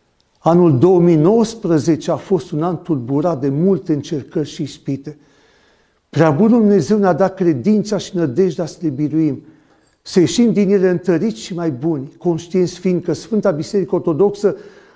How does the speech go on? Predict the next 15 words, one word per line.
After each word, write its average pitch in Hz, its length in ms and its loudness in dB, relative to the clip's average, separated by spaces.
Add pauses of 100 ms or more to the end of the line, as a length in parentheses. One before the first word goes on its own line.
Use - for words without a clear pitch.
rămâne 170 400 2
așezământul 185 720 0
divin-uman 185 680 -2
prin 156 240 -8
care 165 220 -4
Dumnezeu 151 580 -2 (240)
ne 143 100 -6
mântuiește. 139 760 -8 (1500)
În 165 160 4
mulțimea 196 400 2
de 202 100 0
creștini, 175 720 -2
fii - 180 -2
ai 185 100 2
bisericii, 147 840 -8